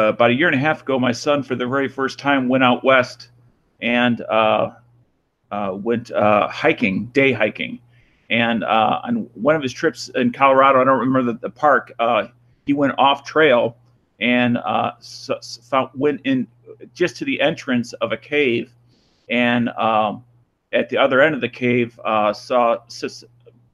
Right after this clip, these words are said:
what, what do you, we assume is to be, was a mountain lion, is a pair of yellow eyes looking back at him,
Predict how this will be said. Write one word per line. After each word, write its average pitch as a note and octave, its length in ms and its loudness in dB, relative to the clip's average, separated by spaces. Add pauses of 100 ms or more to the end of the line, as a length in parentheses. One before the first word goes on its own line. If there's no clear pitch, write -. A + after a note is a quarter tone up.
(120)
what, - 160 -14
what - 100 -6
do - 80 -2
you, - 180 -4
we C3 200 -4
assume A#3 260 0
is G3+ 60 0
to C3+ 100 -2
be, C#3+ 140 2
was B2+ 240 -2
a B2+ 40 0
mountain C3 360 2
lion, B2 240 2
is B2 100 -4
a A2 60 -18
pair C#3 260 0
of A#2+ 80 0
yellow B2+ 300 6
eyes C3 280 4
looking A2+ 220 -6
back B2 240 -2
at C3+ 160 0
him, D#3 160 -4